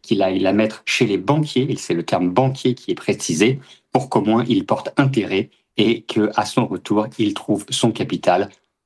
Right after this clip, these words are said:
augmenter des intérêts. Et là aussi, je pense que ce sera intéressant de vous entendre à ce sujet, parce que là aussi, je pense qu'il y a de grandes incompréhensions, aussi bien chez les catholiques que sur les non-croyants,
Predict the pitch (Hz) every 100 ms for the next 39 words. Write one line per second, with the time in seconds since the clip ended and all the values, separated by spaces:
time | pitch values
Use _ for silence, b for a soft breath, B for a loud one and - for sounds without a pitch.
0 | _ - 107 101 98 107 98 90 90 95
1 | 90 92 95 104 98 98 87 - 101 -
2 | 107 - 95 90 - 92 87 - 87 113
3 | 104 85 87 92 90 110 104 B B B
4 | - 113 - 110 - 107 123 135 110 -
5 | 104 117 117 - 127 117 113 113 - 107
6 | 98 92 95 95 127 131 110 - 104 104
7 | - 120 135 B B B 120 117 - 117
8 | 107 120 123 90 90 104 - 104 110 -
9 | - 87 - 87 85 85 87 85 - 101
10 | 101 101 - 92 90 107